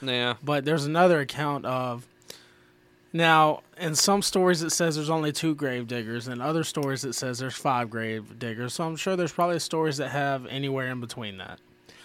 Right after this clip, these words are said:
Speaker 2: But they were digging a grave, and they see the, pretty much the exact same creature, and it scares the shit out of 'em. And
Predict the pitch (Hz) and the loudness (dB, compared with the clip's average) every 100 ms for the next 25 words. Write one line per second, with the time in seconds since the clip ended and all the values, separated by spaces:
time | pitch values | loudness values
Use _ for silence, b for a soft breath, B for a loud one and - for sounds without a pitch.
0 | B B _ 151 147 151 175 165 196 185 | B B _ 0 2 4 4 6 4 4
1 | 165 147 147 143 139 117 131 135 131 - | 2 2 2 2 0 -2 -4 -2 -2 -2
2 | - 143 131 131 131 131 127 - 82 - | -2 -2 -2 -6 -6 -10 -14 -20 -20 -20
3 | - 156 180 170 170 156 147 120 143 151 | -18 -4 -2 0 0 0 -4 -2 -4 -2
4 | - 147 143 - 139 - 127 131 - _ | -4 -4 -4 0 2 0 -6 -8 -14 _
5 | _ b b b b b b 156 175 190 | _ b b b b b b 0 2 4
6 | - 160 160 143 165 220 208 139 107 82 | 2 4 4 2 2 4 6 4 2 -6
7 | 104 - _ _ _ _ b b b b | -12 -20 _ _ _ _ b b b b
8 | b b _ - 123 123 120 123 | b b _ -8 -6 -4 -6 -6